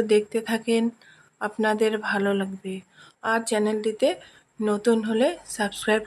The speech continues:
করার অনুরোধ রইল। তো প্রথমে আমি দু লিটার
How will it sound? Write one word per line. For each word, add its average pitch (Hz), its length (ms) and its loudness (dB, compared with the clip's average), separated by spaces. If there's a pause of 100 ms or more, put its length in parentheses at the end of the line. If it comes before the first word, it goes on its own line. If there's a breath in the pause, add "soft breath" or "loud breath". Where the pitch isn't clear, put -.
করার 220 280 2 (200)
অনুরোধ 208 500 0
রইল। 190 280 -2 (1160 soft breath)
তো - 140 -10
প্রথমে 247 500 6
আমি 247 180 8 (120)
দু 240 140 4
লিটার 240 380 6